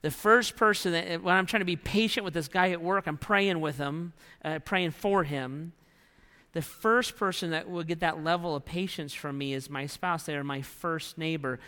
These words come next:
in a marriage that's built on a promise. Now, let me show you this. In a marriage that's built on a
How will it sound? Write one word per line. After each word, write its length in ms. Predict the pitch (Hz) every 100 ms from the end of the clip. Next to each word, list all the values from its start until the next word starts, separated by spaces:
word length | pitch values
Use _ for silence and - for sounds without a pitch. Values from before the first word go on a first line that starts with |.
| - _ _
in 220 | 180 190
a 100 | 208
marriage 600 | 196 190 202 165 143 135
that's 200 | 156 135
built 360 | 135 156 165 170
on 220 | 165 147
a 120 | 139 135
promise. 680 | - 156 147 120 117 -
Now, 200 | 147 123
let 100 | 135
me 60 | 151
show 160 | -
you 160 | 147 123
this. 420 | 113 117 - - _ _ _ _ - - _ _ _ _ _ _ _ _ - -
In 140 | 202 196
a 140 | 190
marriage 760 | 185 185 196 220 277 269 185
that's 180 | 196 160
built 400 | 151 175 190 214 -
on 200 | 185 175
a 140 | 160